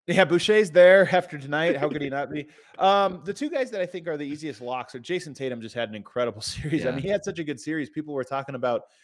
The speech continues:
Speaker 1: did he sort of surpass Kevin <laughs> Durant in the series? You know, I, he outplayed him.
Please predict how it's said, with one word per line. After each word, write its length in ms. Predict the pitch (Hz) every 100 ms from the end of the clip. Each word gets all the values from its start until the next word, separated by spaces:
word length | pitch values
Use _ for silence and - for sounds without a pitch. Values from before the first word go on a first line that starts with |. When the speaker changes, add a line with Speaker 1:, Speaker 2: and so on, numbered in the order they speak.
| _
Speaker 1:
did 100 | -
he 140 | 127 175
sort 260 | - 202
of 160 | 175 165 _ _
surpass 680 | - 170 151 - 135 151 -
Kevin 300 | - 151 143
<laughs> 20 |
Durant 440 | 156 131 175 160
in 60 | 135
the 100 | 151
series? 480 | 123 175 196 120 104
You 80 | 117
know, 120 | 117 - _ _ -
I, 80 |
he 100 | 160
outplayed 460 | 196 226 - 202 233
him. 240 | 123 117